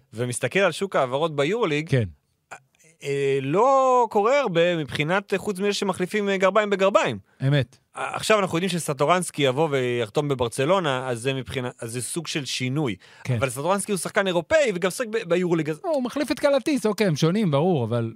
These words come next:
Speaker 1: עוד לא היה לנו את הבומבה.
Speaker 2: כן.
Speaker 1: את השחקן הזה שאתה אומר, "אוקיי, לא חשבתי.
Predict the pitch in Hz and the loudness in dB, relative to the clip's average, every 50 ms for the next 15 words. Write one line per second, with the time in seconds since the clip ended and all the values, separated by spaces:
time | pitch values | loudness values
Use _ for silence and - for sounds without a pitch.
0 | - - - 143 131 107 120 135 139 175 214 240 220 202 180 185 196 226 247 240 | -8 -4 -2 -2 -2 -2 -2 0 2 4 4 4 4 4 4 4 2 2 2 2
1 | 214 175 147 135 131 - 131 113 107 123 175 220 226 175 120 - - _ _ _ | 2 2 0 0 0 0 -2 -2 2 2 2 2 2 0 -2 -4 -6 _ _ _
2 | _ _ - 120 113 92 - _ _ - 120 120 - 131 120 - - 123 - - | _ _ -4 -2 -2 -4 -4 _ _ -6 -6 -4 -4 -4 -6 -4 -6 -8 -4 -2
3 | 180 196 226 254 220 170 160 147 135 - 139 131 143 156 160 151 - _ _ - | 0 2 2 2 2 0 0 -2 -2 0 -2 0 0 -2 -4 -4 -8 _ _ -2
4 | 143 160 151 - 165 151 139 131 127 120 117 110 110 127 139 135 - 160 151 - | 0 0 0 2 2 2 4 4 2 2 0 0 0 0 0 0 0 -2 -2 0
5 | 147 120 104 - - - | -2 -2 -4 -4 -14 -20